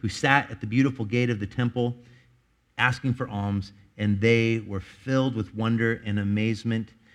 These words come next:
at what had happened to him." Notice that the miracle uh,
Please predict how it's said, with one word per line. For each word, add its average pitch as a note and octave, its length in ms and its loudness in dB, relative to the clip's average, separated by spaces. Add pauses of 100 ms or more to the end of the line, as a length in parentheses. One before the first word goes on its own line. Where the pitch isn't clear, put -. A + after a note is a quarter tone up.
(320)
at G#2+ 180 -4
what A2 240 0 (100)
had G2 140 -6
happened G2 440 -4
to G2+ 80 -4
him." F2 360 -6 (680)
Notice C#3 640 8 (240)
that B2 160 0
the B2 80 4
miracle A#2 800 8 (600)
uh, A#2 260 2